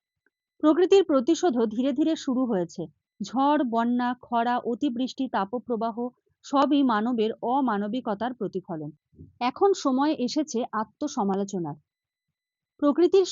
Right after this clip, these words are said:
সঙ্গে সহাবস্থান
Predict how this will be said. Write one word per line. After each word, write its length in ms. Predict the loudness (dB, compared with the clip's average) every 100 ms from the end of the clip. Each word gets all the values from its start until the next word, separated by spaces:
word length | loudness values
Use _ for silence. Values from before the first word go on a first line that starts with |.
| 2
সঙ্গে 360 | 2 4 2 0 -4 _ _ _ _ _ _ _ _ _ _ _ _ _ _ _ _ _ _ _ _ _ -2
সহাবস্থান 800 | 0 2 2 2 0 -4 -6